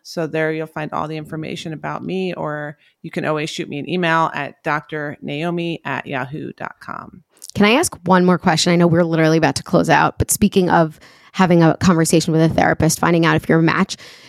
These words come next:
Speaker 2: do you have any advice about, like, maybe a couple questions that a person should ask when they are finding the right therapist for them? Because mental, obviously people are looking for a therapist these days.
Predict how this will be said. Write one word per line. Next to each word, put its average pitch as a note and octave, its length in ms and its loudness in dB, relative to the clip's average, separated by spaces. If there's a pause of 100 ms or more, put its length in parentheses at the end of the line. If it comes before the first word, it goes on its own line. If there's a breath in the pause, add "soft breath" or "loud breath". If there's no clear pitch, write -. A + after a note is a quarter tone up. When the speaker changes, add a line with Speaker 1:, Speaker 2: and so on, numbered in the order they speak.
Speaker 2:
do A3+ 80 0
you A#3 40 6
have C4 140 4
any F4+ 300 4
advice F3 480 2
about, - 140 0
like, F3+ 200 -4
maybe E3 320 2
a - 80 -6
couple - 320 2
questions F3 880 2
that F3+ 140 4
a E3 40 4
person E3 360 2
should - 240 -2
ask E3 420 0
when F3+ 160 4
they E3 180 4
are E3 300 0 (560 soft breath)
finding F3+ 640 4
the E3+ 100 2
right D#3+ 240 2
therapist F3+ 800 2 (120)
for F#3 160 2
them? F#3 260 4 (220)
Because F3 560 2
mental, F#3 420 4
obviously F3+ 320 0
people E3+ 240 4
are E3 80 4
looking E3+ 280 0
for - 100 -6
a D#3+ 40 -4
therapist - 440 -10
these G3 140 -14
days. G#3 360 0